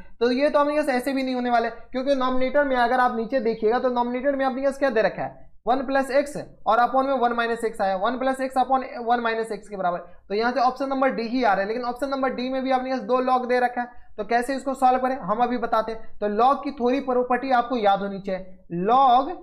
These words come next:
यहाँ से अपने पास एट base ई दे रखा है, base अपने के पास इसके, इसको क्या कीजिए X दे रखा है। ठीक है, तो इसको अपने ऐसे लिख सकते हैं log eight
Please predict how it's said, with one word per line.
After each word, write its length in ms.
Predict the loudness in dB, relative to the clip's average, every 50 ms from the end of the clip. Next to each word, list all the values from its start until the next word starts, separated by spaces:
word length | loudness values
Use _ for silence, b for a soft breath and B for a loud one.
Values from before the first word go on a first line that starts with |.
| -16 -20 -20 -12 -4 -2
यहाँ 140 | 0 0 0
से 80 | 0
अपने 140 | -2 -2 -2 -4
पास 180 | -4 -4 -6
एट 400 | -6 -2 0 2 2 2 2 2 0 0
base 320 | 0 0 -2 -2 -4 -6 -8
ई 240 | -8 -4 -4 -2
दे 140 | -2 0 0
रखा 180 | 0 0 -2 -2
है, 80 | -2
base 260 | 0 2 0 2 2 2
अपने 180 | 0 0 0 -2
के 80 | -2
पास 200 | 0 0 -2 -2 -6 -18 -20 -20 -20 _ _ _ _ -16 -14
इसके, 440 | -10 -6 -2 -2 0 -2 -2 -6
इसको 200 | -8 -8 -8 -4
क्या 140 | 0 0 0
कीजिए 240 | 0 0 -4 -6 -6 -8 -8 -12 -20 -20 _ _ _ _ _ _ _ _ _ -4
X 200 | -4 -4 -4 -6
दे 160 | -4 -2 -2
रखा 240 | -2 -2 -2 -4 -6
है। 280 | -6 -6 -10 -16 -12 -8
ठीक 120 | -6 -4 -4
है, 60 | -4
तो 80 | -4 -4
इसको 200 | -4 0 2 4
अपने 200 | 4 4 2 0
ऐसे 240 | 0 0 0 0 0
लिख 140 | -2 -2 -4
सकते 200 | -6 -6 -4 -4
हैं 60 | 0
log 380 | 2 4 4 6 6 4 4 2 -2 -10 -16 -20 -20 -20 -20 _ _ -4
eight 360 | 0 2 2 2 0 -2 -6